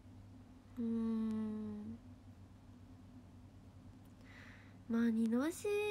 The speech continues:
が一番、なんか、まあ、今の二期の曲の中ではいいかなと思うけど。どうなんだろうね。わかんな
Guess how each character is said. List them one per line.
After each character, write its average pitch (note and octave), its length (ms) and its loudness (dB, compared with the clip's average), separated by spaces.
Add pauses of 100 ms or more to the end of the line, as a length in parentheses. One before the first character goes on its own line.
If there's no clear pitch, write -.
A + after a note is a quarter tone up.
が G4 80 6
一 E4+ 280 2
番、 F4 300 4 (540)
な A#3 80 -2
ん - 20 -6
か、 G3+ 240 -4 (2000)
ま A3+ 80 4
あ、 A3+ 40 6
今 D#4+ 220 6
の D4+ 100 6
二 A#3+ 180 4
期 A#3 140 2
の G#3 220 0 (480)
曲 - 240 -8
の G#3+ 80 -2
中 G#3+ 260 -6
で G#3 140 -4
は G3+ 80 -6
い G3+ 100 -6
い G#3 140 -8
か - 100 -8
な G#3 120 -6 (120)
と A#3 60 -8
思 G#3 100 -8
う A3 40 -6 (160)
け A3+ 100 -8
ど。 A3 60 -6 (1400)
ど C#4 40 4
う C4+ 40 4
な A#3 140 4
ん G#3 120 -4
だ G#3 120 -2
ろ G#3 120 -6
う G#3 40 -4
ね。 G3+ 180 -4
わ G#3 60 -6 (800)
か A3+ 60 -8
ん A3 40 -6
な G#3 60 -10